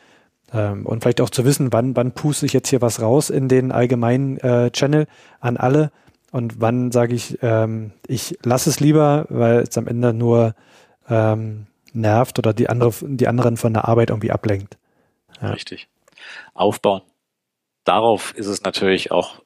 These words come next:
Speaker 2: äh, förderlich, dass man sich besser organisiert. Denn wenn ich Austauschbedarf habe, muss ich mir eben jemanden auch reservieren. Das heißt, man, man ma-, schafft sich Termine dafür. Das ist, glaube ich, für alle Beteiligten, wenn es solche Fragestellungen gibt,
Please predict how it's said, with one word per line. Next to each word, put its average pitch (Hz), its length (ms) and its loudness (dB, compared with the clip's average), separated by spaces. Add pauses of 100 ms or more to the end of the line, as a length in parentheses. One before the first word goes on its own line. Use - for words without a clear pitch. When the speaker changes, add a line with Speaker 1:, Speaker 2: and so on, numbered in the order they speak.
Speaker 2:
äh, 87 160 -2
förderlich, 90 440 0
dass - 180 -10
man 87 120 -8
sich - 220 -8 (300)
besser 92 260 0
organisiert. 87 720 0 (880)
Denn 85 320 -6 (840)
wenn - 140 -2
ich - 260 -6 (400)
Austauschbedarf 104 840 0
habe, 107 260 2
muss 110 180 -4
ich 104 120 -6
mir 101 260 -4
eben 101 380 -6 (120)
jemanden 95 460 -8
auch 92 300 -2
reservieren. 104 560 0
Das 90 140 -4
heißt, 98 200 -2
man, 92 120 -4 (200)
man 87 160 -4 (100)
ma-, - 160 -2
schafft - 280 -2
sich - 180 -6
Termine 113 360 -4
dafür. 82 440 0 (320)
Das - 200 -12
ist, - 100 -8
glaube 127 180 0
ich, - 80 0
für - 160 0
alle 117 220 -2
Beteiligten, 85 580 -2
wenn 87 80 -2
es 87 60 -6
solche 82 180 -6
Fragestellungen 85 640 -6
gibt, - 200 -8